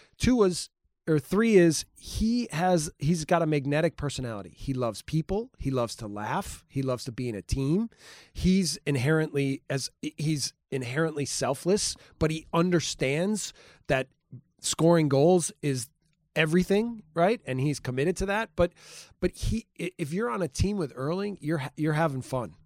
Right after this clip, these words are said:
<laughs> okay? You're, he's a good lad. So, you know, and then, by the way, he's also very intelligent. You know, like, so that's another thing. Is it D N A? Is it that his father, he worked with his father, he watched a lot of football,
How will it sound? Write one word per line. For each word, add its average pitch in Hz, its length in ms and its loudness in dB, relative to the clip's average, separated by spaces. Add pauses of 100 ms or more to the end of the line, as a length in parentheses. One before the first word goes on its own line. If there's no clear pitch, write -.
(100)
<laughs> - 200 -14
okay? - 400 -6 (300)
You're, 185 160 4
he's 170 340 2
a 156 80 2
good 170 360 6
lad. 135 400 2 (260)
So, 190 480 4 (520)
you 214 120 -4
know, 175 280 2
and 185 160 4
then, 214 160 6 (100)
by 185 220 4
the 180 80 4
way, 180 300 4
he's 151 220 2
also 175 260 4
very 147 280 2
intelligent. 127 520 -2 (340)
You 104 120 -8
know, 117 180 0
like, 120 280 -2 (180)
so 143 220 2
that's 139 240 2
another 165 340 6
thing. 117 260 -4
Is 110 160 -8
it 123 120 -10
D 147 180 2
N 135 140 2
A? 160 220 4
Is 131 140 0
it 127 120 -4
that 113 100 -4
his 104 140 -10
father, 160 320 0
he 135 80 -4
worked 127 240 -4
with 120 80 -6
his 107 80 -8
father, 170 240 0
he 117 80 -4
watched 131 320 -4
a - 20 -4
lot 165 160 2
of 147 60 -2
football, 165 500 4